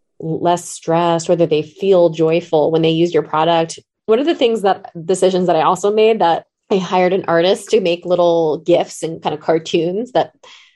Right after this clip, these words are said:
that play at different parts of the <laughs> product experience. And every time when we demo it, we get a laugh from the attorneys. They're like, "That's so cute. What is that?" <laughs> Like, we have this one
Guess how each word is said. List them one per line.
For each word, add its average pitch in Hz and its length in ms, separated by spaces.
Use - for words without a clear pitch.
that - 160
play 175 340
at - 80
different 175 240
parts 165 260
of 175 120
the 175 60
<laughs> - 60
product - 500
experience. 226 760
And 196 320
every 208 300
time 190 340
when 170 100
we 170 100
demo 175 300
it, - 240
we 180 120
get 175 140
a 165 60
laugh 160 400
from 165 300
the 160 100
attorneys. 175 640
They're 165 80
like, 175 160
"That's - 180
so 370 140
cute. - 200
What 605 140
is 440 160
that?" - 840
<laughs> - 40
Like, 214 200
we 196 120
have 185 140
this 180 120
one 180 300